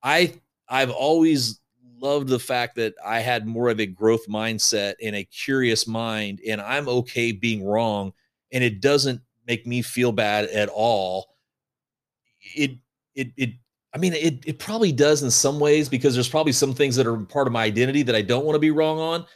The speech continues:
but there's some things that I'm just curious to have in the entire open conversation because, to your point, I wanna find the truth,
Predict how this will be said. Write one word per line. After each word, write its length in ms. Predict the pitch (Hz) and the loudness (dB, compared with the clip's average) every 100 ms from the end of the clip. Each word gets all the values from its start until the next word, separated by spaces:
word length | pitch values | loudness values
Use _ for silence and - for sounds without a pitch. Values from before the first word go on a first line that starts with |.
| _ _ 123 | _ _ 0
but 380 | 143 143 131 - | 4 4 2 0
there's 220 | 139 - | 2 4
some 180 | 190 208 | 2 2
things 280 | 165 135 | 0 2
that 120 | 120 127 | 2 0
I'm 160 | 139 | 0
just 260 | 120 113 - | 0 -2 -2
curious 320 | - 151 139 | 2 4 4
to 80 | 123 | 2
have 180 | 131 127 | 2 2
in 80 | 127 | 0
the 100 | 113 | 0
entire 540 | 101 139 135 131 123 | 0 0 2 2 2
open 280 | 127 127 120 | 0 0 -4
conversation 720 | 131 127 110 123 127 151 156 _ _ _ 123 | -2 -2 -2 -2 -2 -6 -8 _ _ _ -4
because, 560 | 127 147 131 120 - _ _ _ | 0 4 4 2 -2 _ _ _
to 120 | - 151 | -2 4
your 160 | 160 | 4
point, 340 | - 139 120 110 | 4 0 -2 0
I 100 | 120 | 0
wanna 300 | 131 151 143 | 2 0 0
find 300 | 135 127 117 | 0 0 -2
the 60 | |
truth, 500 | 107 - 147 120 113 | -4 0 2 2 0